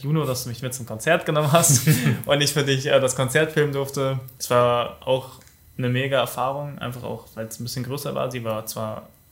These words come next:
Speaker 1: nur Vorband in Anführungszeichen,
Speaker 2: Ja.
Speaker 1: aber war mega cool. Ich bin direkt nach Arbeit hin, erstmal Backstage, Gulasch gegessen,
Speaker 2: <laughs>
Speaker 1: dann war ich noch relativ müde, erstmal Mate genommen, war alles gratis, schön auf der Bühne gewesen,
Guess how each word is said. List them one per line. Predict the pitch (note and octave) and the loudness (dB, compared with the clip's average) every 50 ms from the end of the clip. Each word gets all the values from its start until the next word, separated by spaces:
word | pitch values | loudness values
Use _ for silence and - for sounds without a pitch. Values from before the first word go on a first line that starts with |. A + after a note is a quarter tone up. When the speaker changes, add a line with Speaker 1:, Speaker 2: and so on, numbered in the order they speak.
| _ _ - - - - | _ _ -20 -20 -14 -8
Speaker 1:
nur | B2+ B2 B2+ C#3 D3+ D3+ D3 C#3 C3 | -6 -4 -2 0 0 0 0 0 -2
Vorband | - - - C#3 D3 D#3 E3 E3 D#3+ D#3+ | -4 -6 -4 -4 -2 -2 -2 -6 -8 -8
in | - - | -10 -10
Anführungszeichen, | - C#3 C#3+ - - D3+ D3 - - - - B2 A#2 | -10 -10 -10 -10 -10 -10 -8 -8 -8 -8 -4 -2 0
Speaker 2:
Ja. | G#2+ G#2+ A2 | 0 0 0
Speaker 1:
aber | A2+ A#2+ A#2 A#2 A#2 - - - - _ _ - - - - - - - _ - | -2 -4 -6 -8 -10 -12 -14 -20 -20 _ _ -20 -20 -20 -20 -20 -20 -12 _ 0
war | A#2+ A#2 | 0 2
mega | A#2+ B2 B2 B2+ B2 B2 - | 2 2 2 0 0 -2 -4
cool. | C#3 C3 | -6 -6
Ich | B2 B2 - | -6 -6 -6
bin | C3 B2+ | -6 -6
direkt | B2+ B2 A#2+ C3 | -4 -4 -4 -4
nach | B2+ B2 C3 | -6 -6 -4
Arbeit | B2 B2+ C#3 D3 C#3+ C3+ - | -4 -4 -4 -4 -6 -6 -8
hin, | D3+ D3+ D3+ D#3 D#3+ - - - - _ | -8 -8 -8 -8 -10 -12 -16 -20 -20 _
erstmal | - B2 B2 - C3 A#2+ | -8 -8 -6 -6 -6 -4
Backstage, | A2+ B2+ C3+ C3+ - - - C#3 C#3 C3+ C3+ - - - | -2 -2 -4 -4 -4 -6 -6 -6 -6 -6 -8 -12 -10 -6
Gulasch | - D3 D3 C#3+ C#3+ - | -2 -2 0 0 -2 -2
gegessen, | - C#3+ B2+ C3+ C#3 D3+ C#3+ E3 D#3 D#3 E3+ B2+ A#2+ D#3+ F3 D#3+ - - F3+ D3 A2 A2+ D#3 D#3+ B2 | -4 -4 2 2 4 4 4 4 6 6 6 6 6 4 4 4 4 4 2 2 2 2 0 0 -2
Speaker 2:
<laughs> | - - - - | -2 -6 2 4
Speaker 1:
dann | C#3+ C#3 C3+ C3+ | 4 4 6 6
war | C3+ C#3 | 4 4
ich | C3+ D3 | 4 4
noch | D3 C3+ B2+ | 2 0 0
relativ | D3 D3 C#3+ C#3 - - C3 B2+ | 2 2 2 2 0 -4 -4 -2
müde, | D3 D3+ D3+ D#3+ D#3+ D#3+ D#3 D3 | 0 2 2 4 4 4 2 2
erstmal | - A#2+ D3 C#3 - D3+ C3 | 4 2 2 2 2 2 4
Mate | B2+ C3+ D#3 F3 F3 - D#3 | 4 4 4 4 2 0 -2
genommen, | D3+ D#3 D#3 D3+ D3 C3 | -4 -2 -2 -4 -2 -2
war | C3+ B2+ | 0 0
alles | B2+ C#3 D3 D3 - | 0 0 0 -2 -4
gratis, | - C#3 C#3 D3 D3 - D3+ D3 D3 C#3 - - - - - | -2 0 0 0 0 0 -2 -2 -2 -2 -4 -4 -6 -10 -8
schön | - - D#3+ D3+ D3 | -4 -2 0 2 2
auf | C#3+ C#3 | 0 0
der | D#3 D3+ | 0 -2
Bühne | C#3 C#3+ C#3+ C#3 C#3 | -4 -4 -6 -4 -4
gewesen, | C3+ C3+ C3 C3 C3 C3+ B2+ C3+ C3+ C3 B2+ B2 | -4 -4 -4 -4 -4 -6 -6 -6 -8 -8 -8 -10